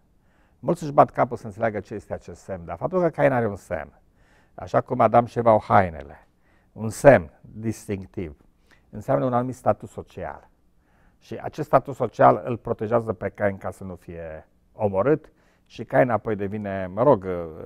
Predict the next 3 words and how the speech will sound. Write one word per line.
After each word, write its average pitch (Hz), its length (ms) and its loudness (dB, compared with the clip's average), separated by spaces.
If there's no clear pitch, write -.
fondatorul 101 520 -2
civilizației. 82 800 -16
Dar 139 360 8